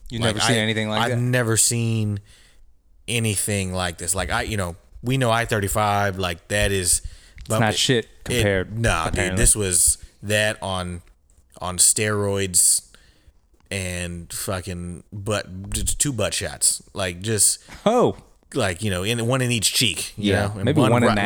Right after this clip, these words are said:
Speaker 2: one right
Speaker 1: asshole.
Speaker 2: up the hole, you know,
Speaker 1: Okay.
Speaker 2: yeah.
Speaker 1: Shit, man.
Speaker 2: <laughs> Uh, this, it was, it took, to get seventeen miles, it took me an hour fifteen.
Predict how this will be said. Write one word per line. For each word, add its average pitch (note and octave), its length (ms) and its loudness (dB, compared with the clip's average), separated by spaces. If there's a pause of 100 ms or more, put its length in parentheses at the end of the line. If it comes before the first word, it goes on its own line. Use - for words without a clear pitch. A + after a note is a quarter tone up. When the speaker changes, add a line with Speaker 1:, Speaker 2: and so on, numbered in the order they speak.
Speaker 2:
one C#3+ 140 6
right C#3 120 4
Speaker 1:
asshole. C3 100 4
Speaker 2:
up C3 100 0
the A#2 80 2
hole, G2+ 260 -2 (140)
you G#2 140 -2
know, G2+ 80 2
Speaker 1:
Okay. F#2 120 -2
Speaker 2:
yeah. G2+ 140 2 (200)
Speaker 1:
Shit, D#3 520 0
man. G#2+ 440 0
Speaker 2:
<laughs> A#2 80 0
Uh, G#2 240 2
this, C3+ 320 4
it A2+ 120 0
was, G2 440 2 (380)
it B2+ 160 -2
took, D3 340 0 (400)
to B2+ 100 -2
get C3+ 140 2
seventeen C#3+ 560 0
miles, A2 460 2
it A2 120 0
took - 240 0
me A2 220 0
an F#2+ 160 -4 (280)
hour A#2 300 -2
fifteen. F2+ 600 -8